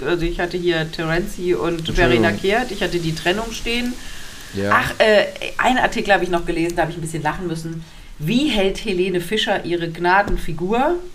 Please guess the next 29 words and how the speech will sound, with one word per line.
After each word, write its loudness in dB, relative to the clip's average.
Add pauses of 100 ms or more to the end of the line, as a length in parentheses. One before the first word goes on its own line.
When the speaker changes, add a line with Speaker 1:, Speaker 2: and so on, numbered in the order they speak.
(140)
Speaker 1:
Na, -2 (340)
die -6
trainiert 0
sich -4
natürlich -2
einen -8
Wolf 0
ab, 2
wenn 2
die -2
vor -2
so -2
einer 0
Tournee 0
da 4
in 2
Vorbereitung 4
ist 0
und 10
andauernd 4
am -2
Trapez -4
rum-, 0 (920)
rumfliegt 2
und 2
dann 2
auch 2
mal 2
runterfliegt. -2